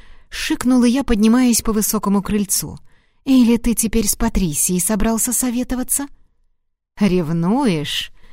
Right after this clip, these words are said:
Он широко улыбнулся, глядя перед собой. «Не дождёшься».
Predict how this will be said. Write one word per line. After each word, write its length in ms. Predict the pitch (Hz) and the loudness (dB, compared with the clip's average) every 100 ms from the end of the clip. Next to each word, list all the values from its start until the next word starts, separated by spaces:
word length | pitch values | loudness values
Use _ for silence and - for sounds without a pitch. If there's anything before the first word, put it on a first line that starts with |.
| - - _ - | -20 -20 _ -4
Он 240 | 294 240 | 2 2
широко 480 | - 226 208 - 208 | 2 2 2 2 2
улыбнулся, 580 | 196 185 214 285 - 254 | 4 4 2 2 0 0
глядя 340 | 208 240 220 | 2 2 0
перед 260 | 214 196 - | 0 -2 -4
собой. 500 | 185 147 147 139 - _ _ _ _ _ - | -4 -6 -8 -14 -20 _ _ _ _ _ -6
«Не 300 | 185 175 170 | -2 0 0
дождёшься». 680 | 180 202 160 139 - 175 | -2 -4 -6 -8 -6 -6